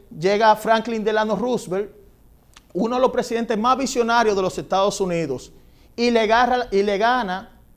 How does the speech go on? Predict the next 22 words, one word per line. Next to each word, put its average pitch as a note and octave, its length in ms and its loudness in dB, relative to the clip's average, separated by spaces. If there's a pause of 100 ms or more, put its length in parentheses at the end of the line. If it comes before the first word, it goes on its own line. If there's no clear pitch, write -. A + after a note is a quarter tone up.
(240)
la G#3 320 2
primera B3+ 800 -2 (160)
guerra A3+ 560 2
naval G#3+ 540 0
a F#3+ 140 2
Japón, A3+ 500 4
que G3+ 100 -2
no F#3+ 120 2
había A3 200 2
perdido A3 380 -4
una A3 140 -4
guerra G#3 240 -2
naval G#3 320 -2
en G3 80 -4
setenta F3+ 640 -2
años. D3 400 -8 (800)
Entonces, F#3 320 -2
cuando A3 380 0
llega, F#3+ 560 0 (720)
derrotan G3+ 680 2
a C4 100 -2
Japón G#3+ 540 0